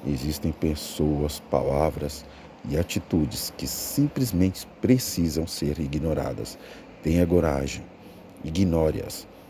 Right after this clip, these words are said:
Só deixe ficar na sua vida o que te faz bem.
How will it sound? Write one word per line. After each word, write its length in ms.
Só 460
deixe 440
ficar 380
na 100
sua 220
vida 360
o 60
que 140
te 120
faz 300
bem. 300